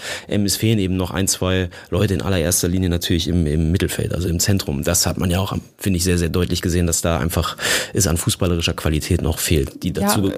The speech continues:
Speaker 1: kommen muss, zwangsläufig so.
Speaker 2: Auch einfach ein personelles Vakuum. Also da ist ja wirklich fast nix.
Speaker 1: Ja, ich weiß auch nicht, ob es das überhaupt schon jemals gab, dass eine Mannschaft einfach wirklich komplett ohne gelernten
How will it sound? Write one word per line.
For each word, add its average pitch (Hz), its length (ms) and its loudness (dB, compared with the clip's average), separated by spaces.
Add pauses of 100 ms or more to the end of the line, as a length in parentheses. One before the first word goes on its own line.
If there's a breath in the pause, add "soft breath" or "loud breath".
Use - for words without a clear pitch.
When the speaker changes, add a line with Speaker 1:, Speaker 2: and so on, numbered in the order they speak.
(100)
Speaker 1:
kommen 98 280 0
muss, - 340 0
zwangsläufig 92 640 0
so. - 120 -2
Speaker 2:
Auch 98 120 -2
einfach 196 240 0
ein 196 140 0
personelles 196 520 0
Vakuum. 185 480 0 (140)
Also 185 140 0
da - 80 -4
ist - 100 0
ja 180 80 0
wirklich 180 240 -2
fast - 180 -2
nix. - 320 -4
Speaker 1:
Ja, 143 160 0
ich 131 100 0
weiß 151 180 2
auch 180 100 0
nicht, 165 160 0
ob 127 60 -4
es 123 120 0
das 123 160 2
überhaupt 131 380 2
schon 139 140 0
jemals 147 380 2
gab, 143 300 -2
dass - 180 0
eine 123 100 2
Mannschaft 127 340 0
einfach 113 260 0
wirklich 110 260 0
komplett 120 480 0
ohne 147 300 0
gelernten 131 840 0